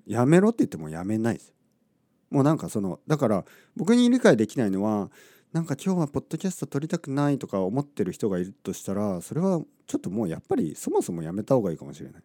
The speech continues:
僕はそんな気持ちがない。全然。あの、撮りたくないとかそういうのがないんですよね。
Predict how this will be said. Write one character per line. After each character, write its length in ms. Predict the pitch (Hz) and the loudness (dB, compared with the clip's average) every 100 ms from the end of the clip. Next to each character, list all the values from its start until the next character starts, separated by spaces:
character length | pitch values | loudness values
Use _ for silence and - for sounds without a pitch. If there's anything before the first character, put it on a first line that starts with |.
| - | -12
僕 160 | 139 | -2
は 80 | 202 | 0
そ 140 | 170 202 | 2 2
ん 100 | 208 | 2
な 100 | 196 _ _ - | 0 _ _ -6
気 120 | 190 | 0
持 100 | 196 | 0
ち 100 | 185 | 0
が 100 | 107 | -4
な 240 | 80 104 | -4 -2
い。 140 | 147 - _ - | -2 -2 _ -8
全 280 | 113 110 | -4 -4
然。 240 | 95 87 71 _ _ _ _ _ _ _ _ _ | -4 -8 -12 _ _ _ _ _ _ _ _ _
あ 260 | - 98 95 | -8 -4 -4
の、 580 | 87 85 82 80 80 - - | -4 -6 -8 -8 -10 -14 -2
撮 120 | 143 | 0
り 100 | 175 | 2
た 120 | 208 | 0
く 120 | - | -2
な 220 | - 98 127 | -2 0 0
い 80 | |
と 100 | - | -2
か 160 | - - | -10 -12
そ 160 | - 147 | 0 2
う 20 | |
い 20 | |
う 20 | |
の 100 | 170 | 2
が 80 | 120 | -2
な 240 | - 85 131 | -6 -4 -2
い 60 | |
ん 100 | 170 | -2
で 60 | 170 | -4
す 100 | - | -12
よ 80 | - | -20
ね。 140 | 127 | -20